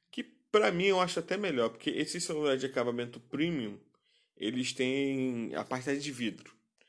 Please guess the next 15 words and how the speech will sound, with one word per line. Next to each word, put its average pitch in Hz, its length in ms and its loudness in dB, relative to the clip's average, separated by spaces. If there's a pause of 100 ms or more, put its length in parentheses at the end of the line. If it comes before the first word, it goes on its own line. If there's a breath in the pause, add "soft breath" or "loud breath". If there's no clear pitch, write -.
(260 soft breath)
E, - 60 -10
mano, 98 340 -4 (240)
parte - 320 -2
de 160 160 -12
trás 170 260 -2
de 135 100 -6
vidro 135 280 -4
vai 165 160 -4
quebrar, 104 400 -2
brother. 98 320 -8 (800 soft breath)
Vai 185 180 -6
quebrar, 117 420 -2
não 107 120 -10
tem 151 240 -6
jeito. 135 680 -2